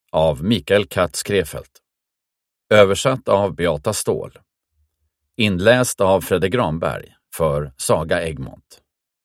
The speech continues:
Om jag än vandrar i dödsskuggans dal, fruktar jag inte ett ont, ty du är med mig.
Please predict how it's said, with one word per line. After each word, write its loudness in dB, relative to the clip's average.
Om 2
jag 2
än 0
vandrar -2
i 0
dödsskuggans -2
dal, -8
fruktar 2
jag 2
inte 0
ett -2
ont, -6
ty 2
du 0
är 0
med 2
mig. -8